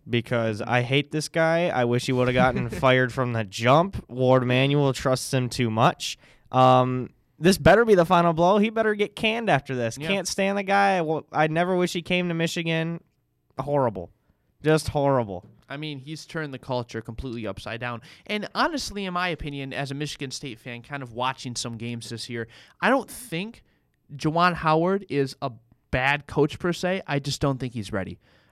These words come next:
Speaker 2: I think if Juwan Howard went to a smaller school first, maybe gained some experience, 'cause what, this is his, this is his first head coaching opportunity, right?
Speaker 1: Uh-huh.
Speaker 2: Am I wrong? I mean,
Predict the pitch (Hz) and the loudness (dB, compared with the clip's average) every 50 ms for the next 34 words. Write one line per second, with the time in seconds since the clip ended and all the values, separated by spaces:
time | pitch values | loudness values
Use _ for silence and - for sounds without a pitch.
0 | _ - 160 165 - 214 202 202 175 - 185 165 170 165 147 143 170 175 175 160 | _ -4 -2 0 0 -2 -2 -2 -6 -6 -6 -4 -2 -4 -2 0 0 0 0 -2
1 | 156 170 165 - - 135 123 - - - 151 147 147 151 156 156 156 151 - - | -4 -8 -10 -10 -12 -12 -10 -10 -8 -6 0 4 4 6 6 6 6 4 2 -4
2 | - 147 147 143 - - 151 147 139 135 - - - 147 151 156 165 147 127 - | -4 -4 -4 -4 -4 -6 -4 -4 -4 -6 -8 -12 -10 -6 -6 -6 -6 -6 -8 -6
3 | 156 156 156 - - 160 147 143 - - - - 135 135 135 135 127 - - - | -6 -6 -4 -2 -2 -2 -2 -4 -6 -8 -8 -6 -6 -6 -6 -6 -8 -10 -18 -20
4 | _ - 196 180 196 165 151 202 196 190 180 175 151 - - 147 170 202 202 196 | _ -6 -2 -2 -2 -2 -4 -6 -10 -10 -10 -12 -14 -16 -16 -14 -14 -12 -12 -12
5 | 165 135 127 131 - - 185 170 151 - - 156 143 - - 156 165 170 - - | -16 -16 -18 -18 -16 -12 -10 -10 -10 -10 -10 -12 -12 -10 -8 -8 -8 -8 -8 -12
6 | 110 107 - _ - 120 120 - 113 - 202 208 165 101 87 85 98 117 156 190 | -14 -14 -16 _ -10 -10 -8 -8 -8 -6 -6 -6 -6 -6 -8 -6 -6 -6 -8 -10
7 | _ - - 180 175 156 165 180 175 - - - 135 131 127 120 120 123 156 208 | _ -10 -2 0 2 4 4 4 2 2 -4 -8 -4 -2 -2 -2 -2 -2 -4 -6
8 | 208 - 135 135 131 131 123 | -6 -8 -8 -6 -6 -8 -8